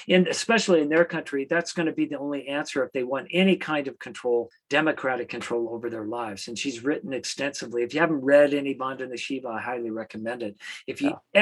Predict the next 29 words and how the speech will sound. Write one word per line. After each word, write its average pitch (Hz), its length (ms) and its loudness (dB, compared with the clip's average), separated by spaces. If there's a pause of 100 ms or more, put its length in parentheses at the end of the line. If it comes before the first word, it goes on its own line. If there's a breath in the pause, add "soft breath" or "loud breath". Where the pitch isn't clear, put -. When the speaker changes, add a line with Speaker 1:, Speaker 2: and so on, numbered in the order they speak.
Speaker 1:
ever 202 160 6
get 151 200 0
a 127 80 -4
chance 120 520 -8
to 117 100 -8
go. 110 320 -10 (400 loud breath)
And 147 120 4
I 160 80 8
got 202 280 6
to 196 80 2
go 190 180 8
to 170 100 6
her 170 140 4
seed 175 320 0
bank, 143 300 -6 (240 loud breath)
which 175 260 2
was 175 220 6
the 160 100 2
mother 202 340 8
seed - 300 2
bank. 131 220 -10
She 196 160 -4
started 208 420 2
in 151 60 -8
nineteen 160 380 -6
seventy-eight, 143 680 -4 (400 loud breath)
and 151 100 0
now 190 160 8
they 202 100 8